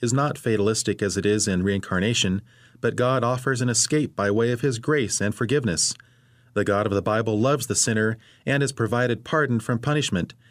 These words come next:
and he has done so on a righteous and judicially just basis. Instead of leaving man to suffer under an impersonal law of karma, God loves us so much that he came as a man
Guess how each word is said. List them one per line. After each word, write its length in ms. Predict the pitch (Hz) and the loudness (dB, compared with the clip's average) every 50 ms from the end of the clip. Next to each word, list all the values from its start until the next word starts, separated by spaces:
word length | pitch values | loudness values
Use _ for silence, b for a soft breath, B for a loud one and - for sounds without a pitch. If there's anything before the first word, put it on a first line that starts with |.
| b b b b | b b b b
and 140 | 113 110 101 | -2 0 0
he 60 | 98 | 2
has 160 | 98 95 90 - | 0 0 0 0
done 220 | - 143 156 147 | 0 0 0 0
so 320 | - - 131 113 110 110 | 0 0 0 0 0 0
on 100 | 110 101 | 0 0
a 80 | 95 90 | 0 0
righteous 500 | 87 104 113 117 - - 120 117 - - | 0 0 0 0 -2 -2 -2 0 -2 -2
and 220 | - - 92 92 87 | -2 -2 -4 -2 -2
judicially 560 | 95 98 92 120 123 - - 127 120 123 120 | -2 0 0 0 0 0 0 0 0 0 -2
just 460 | 113 117 - 107 107 101 - - - - - 82 | -2 -2 -2 -2 0 0 -2 -4 -6 -10 -8 -4
basis. 560 | 101 98 92 - - 85 76 - - - - _ _ _ _ _ b b b b b b b b b b b b b b b b b b b | -2 0 0 0 -2 -2 -2 -2 -4 -4 -6 _ _ _ _ _ b b b b b b b b b b b b b b b b b b b
Instead 300 | 143 135 - - 190 185 | -2 0 2 2 2 2
of 140 | 175 123 117 | 2 2 2
leaving 260 | 131 127 123 117 107 | 0 2 2 2 2
man 260 | 107 113 117 123 120 | 2 2 2 2 2
to 80 | 104 92 | 2 2
suffer 460 | - - 143 131 127 - 135 127 120 | 2 0 0 0 0 0 0 2 2
under 180 | 117 110 101 | 2 2 2
an 60 | 98 95 | 2 2
impersonal 600 | 98 107 110 - - 123 113 - - 107 92 90 | 2 0 0 0 -2 -2 -2 0 0 0 0 2
law 280 | 98 98 104 107 98 | 2 0 0 0 0
of 140 | 87 82 - | -2 -4 -4
karma, 420 | - - 143 135 113 95 92 90 - b b b b b b b | -4 -2 -2 0 0 0 -2 -2 -6 b b b b b b b
God 260 | - 127 120 127 131 113 | -2 0 0 0 2 2
loves 300 | 113 123 131 123 120 127 | 2 2 2 2 0 0
us 140 | 131 127 | 0 2
so 200 | - - 143 131 127 | 2 2 2 2 2
much 280 | 127 127 127 127 - | 2 2 0 0 -2
that 120 | - 117 107 | -2 -2 -2
he 180 | - 139 135 | -2 -2 -2
came 420 | 131 - - 135 123 127 131 135 123 | -2 -2 -2 0 2 2 2 2 2
as 140 | 113 104 113 | 0 2 2
a 80 | 110 | 2
man 440 | 107 113 120 107 92 90 90 90 | 2 2 2 2 2 2 0 0